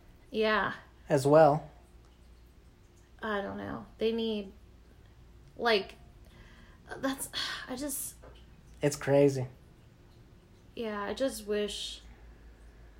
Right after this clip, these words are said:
Speaker 1: that people would stop thinking they have to be something. That is the, that's, like, the,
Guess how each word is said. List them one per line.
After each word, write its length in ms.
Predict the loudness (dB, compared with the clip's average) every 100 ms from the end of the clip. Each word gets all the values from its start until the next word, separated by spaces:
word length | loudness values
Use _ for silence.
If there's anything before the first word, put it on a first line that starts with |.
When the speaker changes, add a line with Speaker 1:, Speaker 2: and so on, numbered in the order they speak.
| -20 -20 -20 -20 -10
Speaker 1:
that 440 | -4 -2 -2 -6 -12 -20 -20 -20 -20 -20 -20 -20 -16
people 400 | -6 -6 -4 -6
would 200 | -6 -8
stop 480 | -8 -6 -4 -4 -6 -14 -20 -20 -20 -20 -20 -20 -20 -20 -20 -20 -20 -20 -20 -20 -20 -20 -20 -20 -20 -20 -14
thinking 500 | -4 -4 -4 -6 -6
they 140 | -6 -2
have 340 | 0 -2 -4
to 100 | -10
be 380 | -8 -6 -6 -6
something. 680 | -10 -12 -12 -14 -14 -14 -16 -20 -20 -20 -20 -20 -20 -20 -20 -20 -20 -20 -20 -20 -20 0
That 240 | 6 8 8
is 380 | 6 4 2 -4
the, 520 | -2 0 2 0 -2 -6 -16 -20 -20 -20 -20 -20 -20 -20 -20 -20 -10
that's, 320 | 2 2 2 0
like, 200 | 0 -2 -8 -12 -12 -18 -12 -2
the, 240 | -2 -2